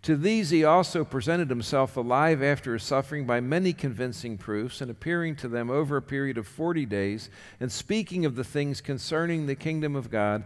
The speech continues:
gathering them together, he commanded them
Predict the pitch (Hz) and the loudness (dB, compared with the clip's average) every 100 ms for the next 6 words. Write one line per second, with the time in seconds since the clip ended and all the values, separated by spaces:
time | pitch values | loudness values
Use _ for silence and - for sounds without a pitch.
0 | - - - - 139 208 208 202 180 175 | -10 -20 -12 -2 4 4 6 6 6 2
1 | 156 147 165 170 160 147 - 143 147 170 | 0 4 4 4 2 0 -2 0 0 0
2 | 160 131 - 120 123 | 0 -2 0 0 -2